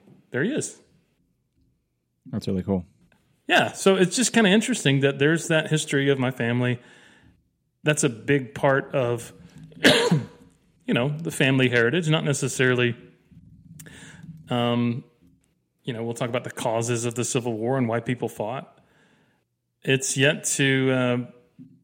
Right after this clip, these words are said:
Speaker 1: be determined, and we'll probably never know why exactly this ancestor of mine fought. But if you grew up in the South, chances are you probably have stories like that, or you have family stories of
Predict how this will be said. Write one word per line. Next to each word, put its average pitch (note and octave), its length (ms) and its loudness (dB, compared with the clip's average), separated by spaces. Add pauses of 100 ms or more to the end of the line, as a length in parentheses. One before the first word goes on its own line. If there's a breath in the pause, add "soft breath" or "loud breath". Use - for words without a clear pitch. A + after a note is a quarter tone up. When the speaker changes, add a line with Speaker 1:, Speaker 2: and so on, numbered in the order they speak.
(640)
Speaker 1:
be C3+ 120 0
determined, B2 540 0
and A#2+ 280 0
we'll A#2+ 100 -4
probably A#2+ 380 -2
never A#2+ 220 0
know A2 180 -2
why A2+ 240 -2
exactly A2+ 560 -6
this G#2+ 240 -4
ancestor A2 480 -8
of G#2 80 -10
mine G#2 200 -12
fought. A2 520 -14
But A2+ 420 -8 (1080 soft breath)
if C#3 160 -2
you D3+ 80 2
grew D3+ 200 2
up E3+ 120 -2
in D3+ 100 2
the B2+ 80 2
South, D#3+ 480 -4 (360)
chances B2+ 420 -4
are B2 240 -2
you A#2+ 220 -6
probably A#2+ 600 -6
have A2+ 500 -10 (1040)
stories B2+ 400 -2
like G#2+ 180 -8
that, C3 300 -8
or A2+ 60 -10
you A#2 160 -6
have A2+ 200 -8
family A2+ 640 -6
stories A2+ 520 -6
of A2 380 -12